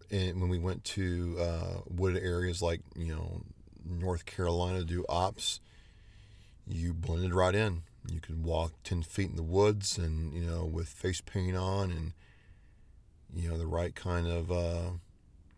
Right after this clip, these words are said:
camouflage, you could blend right into the forest pretty easily.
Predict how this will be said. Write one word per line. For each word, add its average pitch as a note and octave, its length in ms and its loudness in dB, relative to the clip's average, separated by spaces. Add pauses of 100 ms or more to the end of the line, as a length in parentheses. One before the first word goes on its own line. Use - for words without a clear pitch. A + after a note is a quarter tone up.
(240)
camouflage, G#2+ 840 2
you F2 140 -2
could E2+ 240 -4
blend F2 220 0
right F2+ 120 2
into F#2 200 0
the F2 60 -4
forest F#2+ 540 -2
pretty A#2 240 -2
easily. A2+ 360 -4